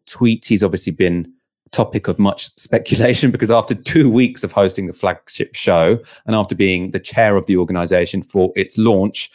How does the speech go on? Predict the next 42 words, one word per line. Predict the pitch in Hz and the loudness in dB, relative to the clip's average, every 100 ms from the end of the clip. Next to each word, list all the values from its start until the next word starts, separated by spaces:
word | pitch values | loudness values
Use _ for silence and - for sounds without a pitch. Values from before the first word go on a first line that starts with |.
| - _ | -20 _
he's | - 127 120 | 2 4 6
already | 117 104 90 | 6 4 2
gone | 110 | 0
on | 98 90 | 2 -2
an | 98 | -2
unplanned | 98 104 95 - 104 107 | -2 -2 -4 -2 0 0
<laughs> | 110 | -2
extended | - - 135 104 95 92 90 - _ _ _ | -4 -4 0 0 2 0 -4 -18 _ _ _
holiday. | - 120 101 92 85 101 110 - - - | 0 2 2 2 0 0 -2 -16 -8 0
Um, | 101 104 | 2 2
people | 123 123 117 | 0 0 0
were | 117 | 4
also | 135 143 113 | 4 4 0
speculating | 101 - - 101 95 | 0 -4 -4 -2 -2
because | 87 90 | -4 -4
he | 98 | -2
hadn't | 98 - | -4 -2
tweeted | 110 92 - | -2 -2 -2
about | 85 82 | -2 0
the | |
organisation | 82 82 80 82 - | -2 -2 -2 -2 -2
for | - | -16
a | |
couple | - 87 87 | -10 -2 2
of | |
weeks. | 90 95 - _ _ | 2 0 -8 _ _
But | - | 0
I | 98 | 0
think | 101 120 - | 2 -2 0
in | 120 113 | 2 2
response | 101 - 131 117 | 2 2 0 0
to | - 98 | -2 -2
that | 87 - | -2 0
speculation, | - - - 85 85 92 | -2 0 0 0 0 -2
today | - 104 127 113 | 0 2 4 4
he | 104 | 0
tweeted, | 98 98 90 - 80 _ _ _ _ | 0 -2 -2 -4 -8 _ _ _ _
"Startups | - - 131 131 139 - - | -2 2 4 2 0 -2 -4
are | 98 92 | -2 -2
fraught | - 147 147 135 - | -2 2 2 2 -2
and | 95 85 | -6 -2
fractious. | 113 101 - 107 95 | -4 -4 -2 0 0